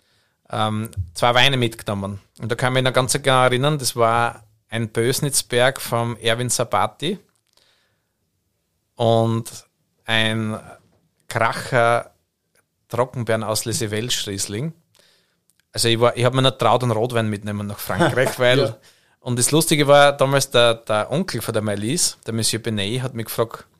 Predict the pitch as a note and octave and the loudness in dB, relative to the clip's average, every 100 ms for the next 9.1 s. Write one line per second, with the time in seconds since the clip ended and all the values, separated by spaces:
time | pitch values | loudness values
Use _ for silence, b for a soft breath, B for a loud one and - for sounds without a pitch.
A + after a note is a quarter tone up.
0 | _ _ _ - G#2+ G#2+ - - _ G#2+ | _ _ _ -10 -2 -2 -4 -20 _ -6
1 | - A2+ B2+ - C3 - B2+ - A2 A#2+ | 0 4 4 2 -2 -2 -2 0 0 0
2 | D#3 - - G2 G2 - b b b b | 0 -2 -4 -2 -2 -4 b b b b
3 | G#2+ A2+ A#2 A#2 B2 D3 - - A#2+ A#2+ | -2 2 2 4 2 0 0 4 6 6
4 | A#2+ A2+ A2+ _ _ _ _ _ _ _ | 4 0 -10 _ _ _ _ _ _ _
5 | _ _ _ _ _ - A#2 A#2 - C#3+ | _ _ _ _ _ -6 0 2 2 2
6 | C#3 B2+ - B2+ A2 A2+ C3 - C3 G#2+ | 2 0 0 -4 0 0 2 -2 -2 -4
7 | B2+ - B2+ C3 A#2 A2+ - D3 F#2 G2 | -4 -2 -2 0 -2 -4 -2 -2 -2 -6
8 | - A2+ E3 - _ _ C#3 - E3+ - | -6 -6 -6 -12 _ _ -20 -8 -8 -6
9 | D3+ | -10